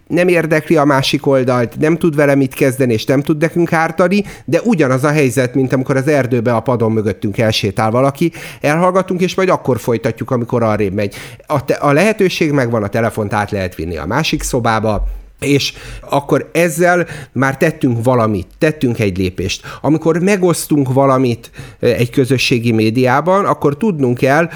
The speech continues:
hogy mi lehet, hogy csak azt az egy, nem tudom, ráksalátát fotóztuk le, ami éppen a tányérunkon van, de megosztottunk vele egy időbélyeget, egy G P S koordinátát,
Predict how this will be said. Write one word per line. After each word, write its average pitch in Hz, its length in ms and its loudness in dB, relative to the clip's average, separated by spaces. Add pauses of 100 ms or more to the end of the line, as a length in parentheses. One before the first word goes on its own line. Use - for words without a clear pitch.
(200)
hogy 139 220 0 (300)
mi 196 160 0
lehet, 214 300 4
hogy 139 140 0
csak - 200 -2
azt 143 260 0
az 127 360 2
egy, 131 380 0
nem 135 220 2
tudom, 127 220 0
ráksalátát 127 760 0
fotóztuk 123 580 -2
le, 113 140 2
ami 110 180 0
éppen 117 340 0
a 110 60 0
tányérunkon 107 800 0
van, 135 300 0 (320)
de 120 140 0
megosztottunk 147 760 0
vele 110 240 0
egy 95 200 -2
időbélyeget, 113 920 0 (200)
egy 117 260 0
G 120 200 2
P 123 140 4
S - 80 -6
koordinátát, 143 920 0